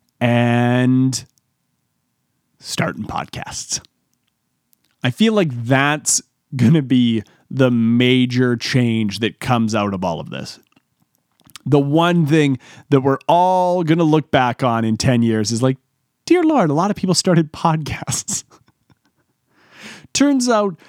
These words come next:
that once you take, uh, uh, class clowns out of their normal social environment,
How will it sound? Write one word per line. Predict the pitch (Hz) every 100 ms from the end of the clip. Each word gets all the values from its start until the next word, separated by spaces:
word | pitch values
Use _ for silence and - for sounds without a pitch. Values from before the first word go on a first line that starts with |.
| _ -
that | 165
once | 165 196 214 -
you | 185
take, | - 170 175 160 170
uh, | 170 156 151 139 _ _
uh, | 131 123 120 117 113 117 110 110 110 107 - _ _ _ _ _ _ _ - -
class | - 147 156 165 -
clowns | - 151 165 156 143 123 117 - _ _ _ -
out | 170 175
of | 143
their | 139 139
normal | 143 143 143 131
social | 165 160 147 135
environment, | 120 113 110 110 107 104